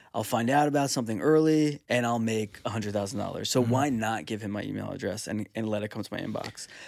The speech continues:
Speaker 1: That's, that's, like, the magic of, of a crypto newsletter. But yeah, I think I'm early on this. I think it's gonna be a big deal.
Speaker 2: And what happened with something you wrote?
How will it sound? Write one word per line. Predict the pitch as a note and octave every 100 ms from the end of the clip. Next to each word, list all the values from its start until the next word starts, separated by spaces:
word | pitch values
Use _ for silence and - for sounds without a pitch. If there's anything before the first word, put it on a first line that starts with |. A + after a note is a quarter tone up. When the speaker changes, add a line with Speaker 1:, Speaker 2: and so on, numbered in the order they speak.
| - _
Speaker 1:
That's, | C#3+ E3 -
that's, | D3+ D#3+
like, | C#3+ B2+
the | G#2
magic | G#2+ A2+ A#2 G2+ G2
of, | F#2+ G#2 G2+ -
of | G#2
a |
crypto | - A#2 - G2
newsletter. | F#2+ F#2+ F#2+ G#2+ - - -
But | - C#3+
yeah, | C#3 A#2+
I | A#2+
think | C#3 C#3
I'm | A#2+
early | A2 G#2
on | G2+ G2
this. | F#2 -
I | A2
think | G#2+ A#2 G#2+
it's | G#2+
gonna | - G#2
be | F#2 F#2+
a | F#2+
big | - -
deal. | - - - _
Speaker 2:
And | D3 D3
what | D#3+
happened | D#3+ - E3 - C#3+
with | B2+
something | - B2 B2 A#2+
you | A#2+
wrote? | A2+ C3 F#2